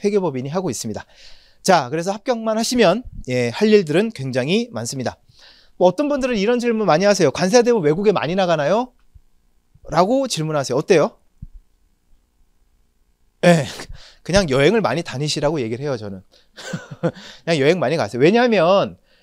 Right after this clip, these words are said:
그 우리나라로 들어오는 물건 또는 우리나라에서 수출되는 물건을 이제 통관 단계에서 관세사들이 케어를 해주는 거잖아요.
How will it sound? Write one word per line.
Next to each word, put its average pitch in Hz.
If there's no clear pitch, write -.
그 147
우리나라로 226
들어오는 196
물건 135
또는 180
우리나라에서 185
수출되는 262
물건을 185
이제 160
통관 233
단계에서 190
관세사들이 147
케어를 202
해주는 196
거잖아요. 135